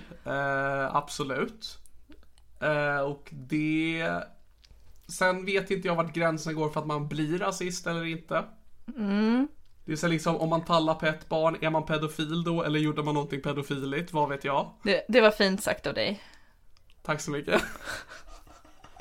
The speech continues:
Speaker 1: Alla har vi ju tallat på någon, någon gång, men det behöver inte betyda. Man behöver inte få en stämpel för det.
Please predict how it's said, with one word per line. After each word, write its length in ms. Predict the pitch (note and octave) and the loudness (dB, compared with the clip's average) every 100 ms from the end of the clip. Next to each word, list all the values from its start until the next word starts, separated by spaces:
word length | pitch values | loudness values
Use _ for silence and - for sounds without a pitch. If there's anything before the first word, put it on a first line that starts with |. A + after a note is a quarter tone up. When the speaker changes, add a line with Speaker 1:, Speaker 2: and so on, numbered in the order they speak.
| - - - - - - - | -20 -20 -20 -20 -12 0 6
Speaker 1:
Alla 240 | D#3+ D#3+ F3 | 8 10 10
har 80 | |
vi 80 | F#3 | 10
ju 80 | F3 | 10
tallat 300 | F3+ D3 C#3+ | 8 6 4
på 60 | D3 | 6
någon, 280 | F3+ D3 | 8 8
någon 240 | E3+ F#3+ C3+ | 8 6 4
gång, 180 | D3+ D3 | -2 -4
men 140 | D3 | 2
det 240 | D#3 D#3+ | 6 6
behöver 240 | D#3+ E3+ D#3 | 8 8 8
inte 140 | E3+ | 6
betyda. 520 | D#3+ E3+ A#3 E3 D#3+ - - - - - - - - - - - - - - - - - - - - - - - - - - - - - | 6 10 12 12 12 8 -4 -8 -10 -12 -14 -16 -18 -18 -18 -20 -18 -14 -12 -12 -12 -14 -14 -16 -18 -18 -20 -20 -20 -20 -20 -16 -10 -10
Man 140 | - C#3+ | -6 0
behöver 180 | D3 D3 | 2 2
inte 120 | D3+ | 4
få 80 | F3 | 4
en 80 | |
stämpel 460 | E3 D3+ C#3 D3+ C#3+ | 4 2 2 0 -6
för 140 | D3+ | 0
det. 180 | F3 - | 0 0